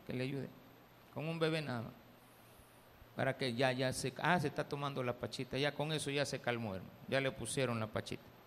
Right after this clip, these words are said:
Bueno, solo en el culto de las siete de la mañana, para los que están en las redes sociales, porque mire, ahí hay niños en el culto, sí, pero solo en el de las siete hoy,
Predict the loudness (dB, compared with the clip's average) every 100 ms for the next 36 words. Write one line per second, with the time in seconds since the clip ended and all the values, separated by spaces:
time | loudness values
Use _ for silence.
0 | -20 -20 -20 -20 -20 -20 -20 -20 -20 -12
1 | 4 4 4 -2 -16 -20 -20 -20 -20 -20
2 | -20 -20 -20 -20 -20 -20 -20 -20 -20 -20
3 | -20 -12 2 6 6 4 2 0 2 4
4 | 4 2 2 2 2 2 2 2 2 2
5 | 2 2 0 0 0 0 0 -2 -2 -2
6 | 0 0 -2 -6 -4 -4 -4 -2 2 4
7 | 4 2 0 0 0 0 -2 -2 -4 -2
8 | -2 0 0 2 0 -2 0 0 0 0
9 | 0 0 -2 -2 0 -2